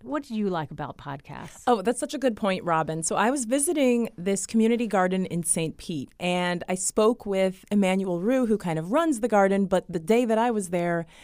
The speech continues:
Speaker 2: there was also a group of boys visiting from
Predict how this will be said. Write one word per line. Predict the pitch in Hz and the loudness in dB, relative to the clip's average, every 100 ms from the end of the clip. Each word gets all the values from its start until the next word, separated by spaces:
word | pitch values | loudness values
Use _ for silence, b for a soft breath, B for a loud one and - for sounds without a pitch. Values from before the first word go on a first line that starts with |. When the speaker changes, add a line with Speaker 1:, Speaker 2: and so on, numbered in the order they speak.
| B B - | B B -2
Speaker 2:
there | 196 | 0
was | 202 | 2
also | 240 269 277 | 2 4 4
a | 220 | 2
group | 196 208 208 - | 4 4 4 0
of | 170 160 | -4 0
boys | 180 180 180 170 | 2 2 2 -2
visiting | 170 190 185 180 170 175 | -2 -2 0 0 -2 -4
from | - 165 156 156 156 | -4 -2 0 -2 -6